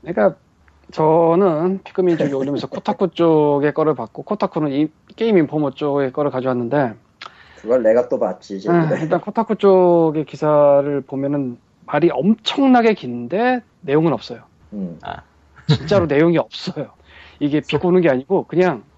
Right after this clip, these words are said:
Speaker 1: 디테일이 없어. 그냥 "나 다음에 발표하겠다." 뭐, 이 정도 얘기고.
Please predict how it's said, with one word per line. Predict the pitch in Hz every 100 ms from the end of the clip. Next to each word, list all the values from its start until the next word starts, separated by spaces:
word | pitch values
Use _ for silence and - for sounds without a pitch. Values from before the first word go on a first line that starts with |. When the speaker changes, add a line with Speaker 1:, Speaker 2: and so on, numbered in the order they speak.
| _
Speaker 1:
디테일이 | - 151 214 202
없어. | 160 247 - - - 190 - _ _ _ _ _ - -
그냥 | 156 151 _
"나 | - 147 139 _ _
다음에 | - 180 196
발표하겠다." | 143 139 185 165 156
뭐, | 139
이 | 127
정도 | 220 240 247 233 196 165
얘기고. | 120 127 135 131 131 180 110